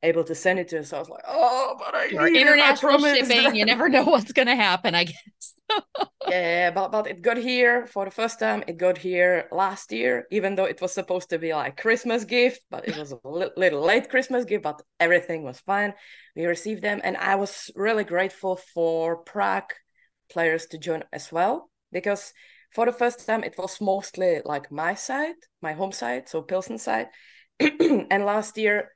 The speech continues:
Speaker 1: the Prague people joined in as well, and I was really grateful for that because,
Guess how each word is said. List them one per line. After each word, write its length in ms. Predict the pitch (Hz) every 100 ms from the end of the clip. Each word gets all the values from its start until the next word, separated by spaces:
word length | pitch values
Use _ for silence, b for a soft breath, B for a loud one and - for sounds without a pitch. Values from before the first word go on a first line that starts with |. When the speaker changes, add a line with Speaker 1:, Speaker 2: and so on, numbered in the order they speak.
| -
Speaker 1:
the 100 | 170
Prague 440 | - 196 196 196
people 280 | 202 190 185
joined 300 | 175 180 180
in 200 | 165 170 -
as 260 | 147 -
well, 200 | 170 165
and 140 | - 147
I 100 | 139
was 180 | 139
really 180 | 156 139
grateful 480 | 135 127 120 - 139
for 240 | 135 135
that 240 | 135 143 139
because, 440 | 147 151 156 -